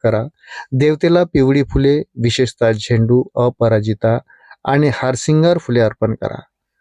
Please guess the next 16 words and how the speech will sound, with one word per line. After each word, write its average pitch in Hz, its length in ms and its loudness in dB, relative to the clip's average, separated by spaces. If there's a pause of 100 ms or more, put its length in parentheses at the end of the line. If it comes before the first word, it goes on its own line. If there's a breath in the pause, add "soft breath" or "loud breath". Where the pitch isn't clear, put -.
(520)
तुळशीची 196 400 0
पाने 180 360 2
अवश्य 160 360 0
अर्पण 117 280 -2
करा. 107 400 -6
नंतर 127 360 2
धूप, 135 480 0
दिवा, 120 400 0
चंदन 120 640 0 (140)
आणि 120 180 2
नैवेद्य 110 420 0
अर्पण 113 280 -4
करा. - 220 -2 (680 soft breath)
भगवान 147 460 2
विष्णूचा 143 580 0
मंत्र 127 520 2